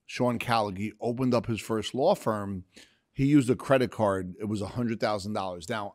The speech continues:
I'm not gonna say go take your credit card and start buying things, but I am gonna say you have to find a way to invest in yourself. You wanna utilize opportunities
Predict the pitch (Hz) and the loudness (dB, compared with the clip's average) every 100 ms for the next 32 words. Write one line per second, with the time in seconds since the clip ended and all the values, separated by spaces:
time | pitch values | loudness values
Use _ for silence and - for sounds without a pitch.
0 | - 131 147 143 131 117 113 107 98 107 | -6 0 2 2 -2 -4 -4 -6 -8 -8
1 | 101 - 104 98 104 98 90 87 _ _ | -10 -8 -8 -8 -6 -6 -8 -14 _ _
2 | _ - 104 - 104 87 101 107 107 120 | _ -12 -10 -4 -4 -2 -6 -6 -6 -4
3 | 117 113 101 113 110 135 147 131 - 120 | -2 -2 -2 -2 0 2 2 2 2 4
4 | 110 120 - 107 123 117 110 110 107 98 | 4 2 -2 -6 -4 -2 0 0 0 -2
5 | 87 98 - 95 92 - 92 87 98 113 | -2 -4 -4 -8 -6 -4 -6 -6 -4 -2
6 | 107 120 120 110 98 101 101 87 - 123 | 2 4 4 2 0 -4 -4 -6 -2 0
7 | 101 101 92 | 0 -2 -4